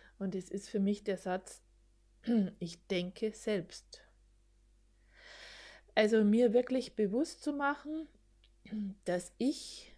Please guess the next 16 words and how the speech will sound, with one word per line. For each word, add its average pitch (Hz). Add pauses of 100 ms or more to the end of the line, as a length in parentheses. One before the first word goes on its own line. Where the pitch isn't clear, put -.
(120)
selbst - (720)
denken 160
kann. 151 (1000)
Also 180
dass 196
ich 214
mich 202
nicht 226
bestimmen 254
lasse 262
von 202
diesen 202
ganzen 185
Gedankengewusel 196
von 175
außen 190